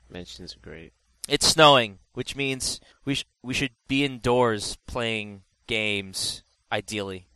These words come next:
Speaker 1: Or
Speaker 2: I'll
Speaker 1: sleeping.
Speaker 2: Or sleeping, uh, while playing games. And I got a lot of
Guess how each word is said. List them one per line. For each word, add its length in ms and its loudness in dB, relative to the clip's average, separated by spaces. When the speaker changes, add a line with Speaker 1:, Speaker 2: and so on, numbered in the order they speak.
Speaker 1:
Or 160 -8
Speaker 2:
I'll 100 2
Speaker 1:
sleeping. 480 -12
Speaker 2:
Or 140 -6
sleeping, 680 -4
uh, 720 4
while 180 0
playing 240 -6
games. 520 -8
And 300 -8
I 140 -4
got 140 -2
a 60 -2
lot 360 0
of 300 -4